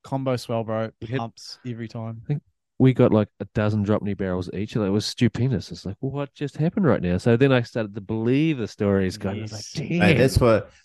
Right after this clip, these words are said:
Speaker 3: that's the funniest, the, the laziest locals in the entire world, Briggsy, are you Blaketown fucking locals.
Speaker 1: Well, m-,
Speaker 3: Like, they're
Speaker 1: I'm the worst. At least
Speaker 3: You're
Speaker 1: Briggsy is, comes from the coast road, so he's got that.
Speaker 2: Yeah, I gotta work for
Speaker 1: He
Speaker 2: it.
Speaker 1: always
Speaker 3: Yeah,
Speaker 1: has
Speaker 3: true.
Speaker 1: that,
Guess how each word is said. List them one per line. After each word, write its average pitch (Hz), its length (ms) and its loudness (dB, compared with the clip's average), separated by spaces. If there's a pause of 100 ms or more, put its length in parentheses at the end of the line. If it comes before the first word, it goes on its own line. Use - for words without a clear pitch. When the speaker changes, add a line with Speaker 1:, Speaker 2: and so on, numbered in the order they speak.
Speaker 3:
that's 135 200 4
the 139 80 0
funniest, 117 460 0
the, 110 120 2
the 110 180 -2
laziest 117 680 -4
locals 101 540 0
in 92 80 -6
the 92 100 -4
entire 92 680 0
world, 85 420 -6
Briggsy, 80 420 -6
are 82 100 -2
you 85 300 -4 (100)
Blaketown 80 580 -4
fucking 73 300 -10
locals. 73 460 -8
Speaker 1:
Well, 135 160 -4
m-, 120 280 -10
Speaker 3:
Like, - 260 2
they're 107 160 4
Speaker 1:
I'm 151 120 4
the 139 80 2
worst. 120 600 2
At 160 60 -2
least 185 180 4
Speaker 3:
You're 120 180 8
Speaker 1:
Briggsy 165 320 0 (320)
is, 135 160 -4
comes 147 320 0
from 143 140 -4
the 135 60 -2
coast 123 320 2
road, 123 200 2
so 135 140 0
he's 147 200 0
got - 220 -4
that. 135 120 2
Speaker 2:
Yeah, 120 80 2
I 170 40 4
gotta 165 160 4
work 107 280 4
for 156 100 -2
Speaker 1:
He 165 100 0
Speaker 2:
it. - 80 -6
Speaker 1:
always 143 560 -2
Speaker 3:
Yeah, 107 100 4
Speaker 1:
has 127 80 0
Speaker 3:
true. 104 340 4
Speaker 1:
that, 110 80 -8